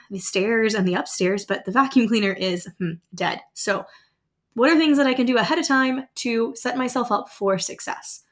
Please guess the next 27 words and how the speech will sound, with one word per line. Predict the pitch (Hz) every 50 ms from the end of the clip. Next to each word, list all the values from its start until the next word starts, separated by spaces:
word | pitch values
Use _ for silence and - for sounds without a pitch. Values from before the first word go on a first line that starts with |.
| _ _ _ _ _ _
What | - 190 185
are | 196 202
the | 214
preparations | 202 - 208 196 - 202 214 269 320 330 - 311 262 247
you | 247 233
can | - 247 240
do | 233 320 339 311 269 277 277 - _ _
ahead | 214 196 - - - 392 359
of | 285 -
time | - 220 208 202 202 202 196 - _ _ _ _ _ -
to | - 254 240 233 - - _ _
help | - 285 302 330 - - -
yourself | - 277 285 269 - - 196 190 302 - -
by | 214 196
propelling | 165 - 190 - - - 262 294 311 320
you | 320 311 302 -
further | - 190 185 185 180 180 180 180 - _ _ _ _ _ _ _
to | - - 226 214 220
really | 269 294 302 302 285
truly | - - - 233 233 240 233 220
make | 196 185 170 175 262 320 - - _ _ _ _ _ _
that | - 202 190 - -
next | 196 185 180 - - - - - -
day | - 185 185 208 262 - _ _ _
super, | _ - - - - 262 - - 240 240 233 240 _ _ _
super | _ - - - 226 180 - 190 170
successful? | - - 202 - - - - - - - - 247 -